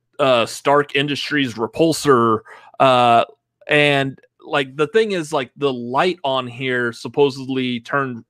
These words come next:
eh, or the light turned red, but we didn't have a reason why, and that's what I was trying to figure out is, like, what does that red light on that toaster mean? So, I don't know if anyone, like, uh, uh, watching, anyone in the, uh,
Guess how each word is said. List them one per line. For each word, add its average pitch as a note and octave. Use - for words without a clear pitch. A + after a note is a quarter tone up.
eh, D3+
or E3
the C#3+
light F3+
turned B2+
red, A#2+
but E3
we D#3
didn't G3
have F3
a D3+
reason B2+
why, A2+
and A2+
that's C#3
what E3+
I C#3+
was C3
trying C3+
to A2+
figure B2+
out A#2+
is, A2+
like, A2+
what C3
does F#3+
that E3+
red C#3+
light B2+
on A#2+
that A2+
toaster A#2+
mean? G2+
So, A2+
I D3
don't E3+
know E3
if D3+
anyone, D3+
like, B2
uh, C#3+
uh, C#3+
watching, D3
anyone D3
in C3
the, A#2+
uh, A2+